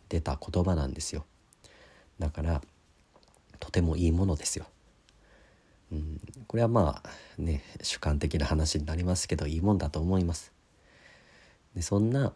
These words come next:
仏様の教えに日々触れていると、それで心が作られていく、良くなっていくというものがあるんじゃないでしょうかね。うん。教えが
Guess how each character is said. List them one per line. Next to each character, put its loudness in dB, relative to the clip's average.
仏 0
様 2
の 0
教 -4
え 2
に 0
日 0
々 6
触 2
れ 4
て -4
い 2
る 2
と、 2
そ -6
れ 2
で 4
心 2
が -2
作 -2
ら 2
れ 0
て -4
い -4
く、 -18
良 -2
く -2
な -2
っ -8
て -12
い -6
く -2
と 2
い 4
う -2
も -2
の -2
が -8
あ -4
る 2
ん 0
じ -2
ゃ -2
な -2
い -4
で -4
し -6
ょ -10
う -12
か -10
ね。 0
う -4
ん。 -8
教 0
え 2
が 2